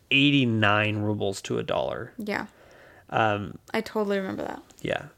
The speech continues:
Speaker 1: And then it, like, it leveled back out at, like, sixty-one or sixty-two. And so the, their ruble lost half of its value,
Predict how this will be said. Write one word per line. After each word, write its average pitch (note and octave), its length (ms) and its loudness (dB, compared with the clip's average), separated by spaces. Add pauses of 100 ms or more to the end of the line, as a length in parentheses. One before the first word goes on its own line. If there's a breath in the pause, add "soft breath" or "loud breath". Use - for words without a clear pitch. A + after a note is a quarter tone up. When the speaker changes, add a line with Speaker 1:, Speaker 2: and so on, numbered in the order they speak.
(120)
Speaker 1:
And C3 220 4
then C3 160 6
it, - 260 -4
like, B2 300 2
it C3 100 0
leveled B2 380 4
back A2+ 240 2
out A2 300 4
at, A2 140 2
like, G#2+ 200 0
sixty-one G#2+ 840 -2
or G2+ 60 -4
sixty-two. - 640 -8 (600 loud breath)
And G#2+ 180 0
so A#2 300 4
the, B2 560 2
their B2+ 260 4
ruble A#2+ 540 4
lost A#2 800 0 (920)
half - 400 2
of A2 80 -2
its G#2 140 -6
value, - 420 -4